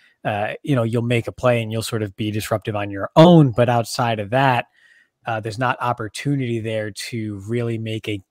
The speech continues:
big singular impact. I think that could be a part of it because, uh, again, uh, physically, I didn't see him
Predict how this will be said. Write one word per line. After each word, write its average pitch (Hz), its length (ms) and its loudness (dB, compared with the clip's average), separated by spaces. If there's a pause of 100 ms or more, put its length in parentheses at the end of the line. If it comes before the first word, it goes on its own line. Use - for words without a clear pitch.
(120)
big 120 220 2
singular 104 500 -4
impact. 120 440 0
I 113 60 -2
think 135 220 0
that 113 220 0
could 123 140 -2
be 110 120 0
a 101 60 -2
part 117 280 0
of 127 60 -2
it 156 140 4
because, 120 440 -2 (1080)
uh, - 160 -8 (220)
again, 175 360 8
uh, - 420 -2
physically, 151 600 10
I 139 140 8
didn't 156 220 6
see 156 320 4
him 127 420 -2